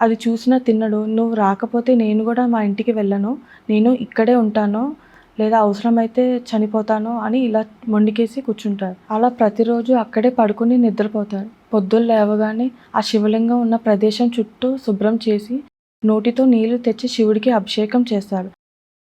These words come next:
చేతికి అందిన ఆ బిల్వ పత్రాలను తీసుకొచ్చి శివుడికి అలంకరించడం, తన వేటకెళ్లి మాంసం తెచ్చి ఆ శివుడికి నైవేద్యం పెడతాడు తిన్నడు. అలా ప్రతిరోజు చేస్తాడు. ఒకరోజు ఆ పూజ, అక్కడున్న ఒక పూజారి ఇవన్నీ చూసి దూషిస్తాడు తిన్నడుని. ఎందుకంటే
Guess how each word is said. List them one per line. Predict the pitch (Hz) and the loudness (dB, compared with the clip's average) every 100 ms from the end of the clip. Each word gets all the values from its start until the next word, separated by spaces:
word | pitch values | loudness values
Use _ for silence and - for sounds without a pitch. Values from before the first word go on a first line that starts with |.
| - | 0
చేతికి | 226 226 254 262 | 2 2 0 2
అందిన | 247 247 | 4 4
ఆ | 240 | 2
బిల్వ | 208 208 226 | 2 2 2
పత్రాలను | 226 220 220 226 233 233 | 0 0 -2 -2 0 0
తీసుకొచ్చి | 233 214 - 214 254 | 0 -2 -4 -8 -8
శివుడికి | - 220 214 214 | -2 2 2 2
అలంకరించడం, | 247 196 202 202 202 196 196 190 190 196 233 | 2 2 0 0 0 0 -2 -4 -4 -2 2
తన | 233 | 4
వేటకెళ్లి | 214 202 240 240 240 | 4 2 0 0 2
మాంసం | 240 208 202 202 240 | 2 2 0 -2 -2
తెచ్చి | 233 220 - | -2 -2 -2
ఆ | 226 | -4
శివుడికి | 214 220 208 220 254 302 349 - | -2 0 0 0 -2 -6 -6 -2
నైవేద్యం | 208 208 208 208 240 | 2 4 4 2 2
పెడతాడు | 233 196 - 208 | 2 0 0 -2
తిన్నడు. | 240 208 190 180 180 - | 0 0 0 -2 -4 -4
అలా | 202 226 | 0 2
ప్రతిరోజు | 233 208 208 226 240 240 262 240 | 2 -2 0 2 2 0 0 0
చేస్తాడు. | 214 214 196 196 - | -2 -4 -4 -4 -2
ఒకరోజు | 226 220 214 220 214 208 208 - - | 0 2 4 2 0 -2 -6 -10 -2
ఆ | 214 | -2
పూజ, | 214 - 220 220 220 - | -2 -6 -2 0 0 -2
అక్కడున్న | 220 233 220 233 | 0 2 2 2
ఒక | 247 247 | 2 0
పూజారి | 240 214 214 226 214 | 0 0 2 2 2
ఇవన్నీ | 214 214 214 208 214 240 226 | 0 0 0 2 2 2 0
చూసి | 208 208 202 202 - - _ - | -2 0 -2 -2 -6 -20 _ -2
దూషిస్తాడు | 214 220 240 233 226 226 | 0 2 0 0 0 0
తిన్నడుని. | 240 208 202 202 190 196 | 2 2 2 0 -2 -2
ఎందుకంటే | 208 208 240 233 208 208 240 | 0 2 2 0 0 -4 -6